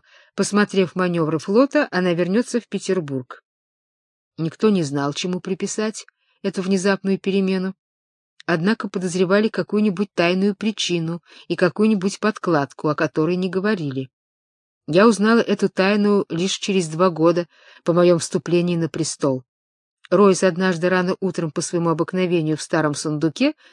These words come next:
наполненном бумагами, которые были покрыты пылью и наполовину съедены крысами, я нашла длинное письмо на немецком языке от лютеранского пастора, фанатика и помешанного, который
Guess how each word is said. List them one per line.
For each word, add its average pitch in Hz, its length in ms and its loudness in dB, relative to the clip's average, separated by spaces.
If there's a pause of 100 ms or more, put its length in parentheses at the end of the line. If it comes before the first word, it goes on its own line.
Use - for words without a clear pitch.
(180)
наполненном 160 580 2
бумагами, 139 640 0 (260)
которые 180 380 0
были 185 200 4
покрыты 185 520 0
пылью 165 560 2 (100)
и 170 280 2
наполовину 175 560 0
съедены 147 440 0
крысами, 156 600 -2 (480)
я 220 180 4
нашла 277 340 4
длинное 247 420 4
письмо 214 420 0
на 277 60 4
немецком 220 540 2
языке 190 520 2 (340)
от - 200 0
лютеранского 254 720 2 (100)
пастора, 165 580 0 (280)
фанатика 214 640 2
и 220 200 2
помешанного, 160 840 2 (260)
который 208 380 6